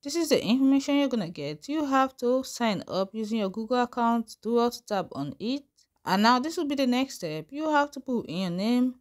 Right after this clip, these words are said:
select your country, select the language you understand better, and tap on next. Now, of course, they're gonna tell you that you can use it to stream and watch Twitch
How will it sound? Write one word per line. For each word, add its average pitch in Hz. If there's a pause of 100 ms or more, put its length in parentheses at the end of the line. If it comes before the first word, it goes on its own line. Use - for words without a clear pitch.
(140)
select 180
your 226
country, 247
select 165
the 196
language 220
you 247
understand 196
better, 240
and 247
tap 190
on 214
next. -
Now, 220
of 233
course, 208
they're 349
gonna 349
tell 285
you 285
that 226
you 302
can 294
use 269
it 220
to 240
stream 247
and 170
watch 240
Twitch 240